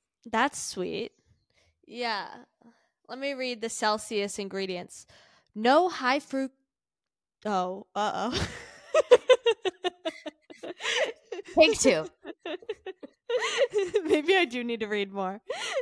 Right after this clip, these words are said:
Speaker 1: No high fructose corn syrup. No aspartame. Aspartame. <laughs> You know what? I think I would have to train myself and read a little more. <laughs> Oh my God, you're right.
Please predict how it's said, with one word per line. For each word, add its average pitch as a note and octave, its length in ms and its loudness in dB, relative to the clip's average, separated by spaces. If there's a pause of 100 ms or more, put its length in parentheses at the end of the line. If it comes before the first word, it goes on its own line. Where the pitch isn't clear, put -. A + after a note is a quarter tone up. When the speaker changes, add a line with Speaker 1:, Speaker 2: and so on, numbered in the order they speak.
Speaker 1:
No D#4 260 8
high D#4 220 8
fructose D4+ 720 2
corn B3+ 320 4
syrup. G3 380 0 (440)
No G4+ 220 12
aspartame. A#3 960 2 (760)
Aspartame. A3 800 -2 (480)
<laughs> - 340 -4 (840)
You A#3+ 120 -4
know C#4+ 100 2
what? C4+ 220 4
I A#3 100 0
think C4 260 -10
I D4 120 0
would C#4+ 100 0
have B3+ 180 -6
to G#3 80 -12
train A#3+ 320 -2
myself A3 420 -4
and B3 200 -2
read A#3 180 -2
a B3 80 0
little E4 280 -2
more. G#3 420 -8
<laughs> C4+ 80 -14
Oh B3+ 140 -2
my C4 180 -4
God, A3+ 320 -4
you're G3+ 140 -10
right. G#3 320 -6